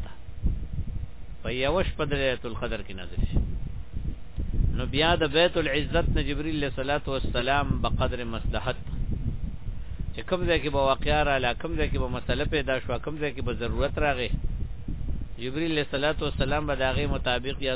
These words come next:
صورت او یا آیات او یا یو یا دوه یا لس ته به نازلېده. نو زمانه شل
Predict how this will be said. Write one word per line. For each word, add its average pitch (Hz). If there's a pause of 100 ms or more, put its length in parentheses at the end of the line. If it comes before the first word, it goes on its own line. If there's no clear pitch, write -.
صورت 131
او 139
یا 120
آیات 127
او 135
یا 117
یو 127
یا 110
دوه 123
یا 110
لس 139 (1080)
ته 120
به 113
نازلېده. 107
نو 147
زمانه 117 (680)
شل 170